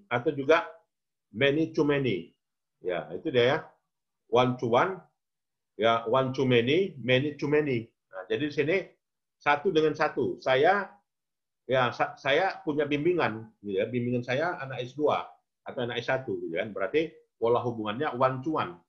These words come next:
Saya pembimbing, ya, mahasiswanya dibimbing. Ya, wa-, berarti polanya one to one. Atau one to many. Saya sendiri, ya, ke banyak mahasiswa yang banyak mengikuti mata kuliah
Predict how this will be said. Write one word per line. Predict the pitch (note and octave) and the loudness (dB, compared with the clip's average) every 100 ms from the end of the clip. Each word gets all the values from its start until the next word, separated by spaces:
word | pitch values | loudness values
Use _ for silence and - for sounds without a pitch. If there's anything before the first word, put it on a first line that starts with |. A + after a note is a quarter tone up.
| - | -2
Saya | A2 A#2+ B2 - A2+ - | 2 4 4 0 -10 -14
pembimbing, | A#2 A2+ G#2 C#3 G3+ G3+ _ _ _ _ _ _ _ _ | -8 -6 -2 0 0 -4 _ _ _ _ _ _ _ _
ya, | - G#2 B2 B2 - | -6 -2 -2 -6 -4
mahasiswanya | A#2 A#2 C3 C3+ B2+ D#3 C3+ | -4 -2 0 0 2 0 0
dibimbing. | B2+ C#3 B2 E2+ D2 _ | -2 0 -2 -4 -12 _
Ya, | E2+ E2 | -16 -4
wa-, | G2 F#2+ - | -2 -2 -4
berarti | F#2+ - | -12 -10
polanya | G#2+ G#2 G2+ C3 | -4 -2 0 0
one | A#2 A2+ A2+ | 0 -2 -2
to | A#2 | -2
one. | F#2+ - _ _ _ | -2 -6 _ _ _
Atau | - A#2 F#3 F3 | -8 -4 -2 2
one | E3 E3 F3+ | 2 0 0
to | E3 | 0
many. | G3 D#3 B2+ B2+ _ _ _ _ | 0 0 -2 -6 _ _ _ _
Saya | - B2+ C#3+ C#3+ | -2 2 2 0
sendiri, | C#3+ C#3+ B2 B2 G#3+ - _ _ _ | -2 0 2 2 0 -6 _ _ _
ya, | G#2+ A#2 | -2 0
ke | D3+ | 0
banyak | C#3+ D#3+ E3+ D#3 | 2 2 0 -2
mahasiswa | D3+ F3 E3 D#3+ A2 - - | -2 -4 -2 0 -2 -4 -6
yang | A#2+ | -2
banyak | B2 B2+ B2 | 0 -2 -2
mengikuti | B2+ B2+ B2+ B2+ B2 B2 _ _ _ _ - | -6 -6 -8 -4 -4 -6 _ _ _ _ -2
mata | A#2 A#2 A#2+ | -2 0 -4
kuliah | - B2 A2+ A#2 | -2 -2 2 2